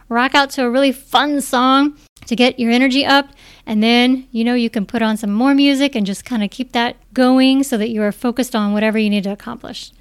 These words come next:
So give it a try. Another example would be to divide those dreadful tasks into micro moments.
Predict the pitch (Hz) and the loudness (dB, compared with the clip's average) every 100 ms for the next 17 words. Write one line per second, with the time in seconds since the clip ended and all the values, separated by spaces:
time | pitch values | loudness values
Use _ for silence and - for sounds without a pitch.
0 | _ - - - 233 214 214 226 - 453 | _ -20 -20 -12 -6 -2 -2 0 0 -2
1 | 262 _ _ _ _ _ 214 190 185 214 | -4 _ _ _ _ _ -8 -6 -4 -2
2 | 277 285 190 202 190 220 330 - _ _ | -2 -2 -2 -2 -2 -2 -4 -6 _ _
3 | 226 196 214 208 214 226 190 220 175 175 | -6 -4 -2 -2 -2 -6 -6 -6 -6 -2
4 | 226 277 214 226 220 202 208 196 175 - | 0 0 -2 -4 -8 -8 -6 -6 -6 -8
5 | 277 294 285 - 214 202 208 277 392 _ | -4 -4 -6 -8 -4 -2 -2 -2 -6 _
6 | - 226 208 302 - - - _ _ - | -4 0 0 -2 -6 -18 -20 _ _ -8
7 | 214 208 233 247 254 262 277 285 285 294 | -6 -2 -2 0 0 -2 -4 -2 -2 -2
8 | 349 240 - - - | -2 -4 -8 -16 -20